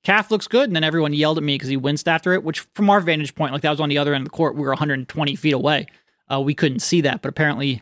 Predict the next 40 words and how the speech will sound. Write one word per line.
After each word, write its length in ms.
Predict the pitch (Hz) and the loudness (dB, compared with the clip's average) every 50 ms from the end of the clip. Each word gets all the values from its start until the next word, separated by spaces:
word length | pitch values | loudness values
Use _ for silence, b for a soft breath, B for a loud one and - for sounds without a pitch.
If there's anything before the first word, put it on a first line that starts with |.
| _ - | _ -2
I 60 | 151 160 | 0 4
went 180 | 180 180 147 | 4 4 4
back 180 | 170 165 151 - | 4 2 0 0
and 80 | 147 | -2
rewatched 280 | 143 139 135 139 131 - | -2 0 0 0 -2 -2
it, 60 | - | -4
and 80 | 131 156 | -2 0
he 100 | 180 190 | 0 2
did 160 | 196 226 220 | 2 2 2
look 140 | 220 208 - | 2 2 2
like 160 | 202 190 - | 0 0 0
he 120 | - 190 180 | 0 -2 0
winced 360 | 156 170 170 170 - - - | 0 0 0 0 -2 -2 -2
a 60 | 143 | 0
little 260 | 147 139 143 139 135 123 | 0 2 2 2 0 0
bit. 200 | 123 127 - _ _ b b b b b b b - | -2 -4 -4 _ _ b b b b b b b -6
That 120 | 160 - | -2 0
could 140 | - 190 156 | 0 0 0
just 160 | 143 135 - | 0 -4 -4
be 80 | 156 147 | -4 -2
an 60 | 139 | 0
awkward 300 | 143 143 - - - 143 | -2 -2 -2 -4 -4 0
landing, 300 | 185 233 262 240 233 226 | 2 4 6 6 6 6
though. 80 | 233 220 | 8 6
You 100 | 214 196 | 6 6
don't 80 | 175 156 | 4 2
wanna 120 | 165 160 | 0 0
read 160 | 156 156 147 | 0 0 0
too 120 | - 202 190 | 2 4 4
much 180 | 185 175 - | 4 4 2
into 200 | 180 170 160 160 | 2 4 4 4
it. 80 | 160 - | 4 4
I 80 | - 151 | 2 -2
did 100 | 143 139 | -2 0
not 200 | 151 147 143 - | 0 -2 -2 -2
see 140 | - 156 143 | -2 -4 -4
too 200 | - - - 214 | -2 2 4 4
many 200 | 190 175 165 160 | 6 6 4 4
other 160 | 156 139 - | 2 2 0
instances 560 | 139 147 - - 147 139 - - 139 - - | 0 -2 -4 -4 -6 -6 -4 -4 -4 -4 -6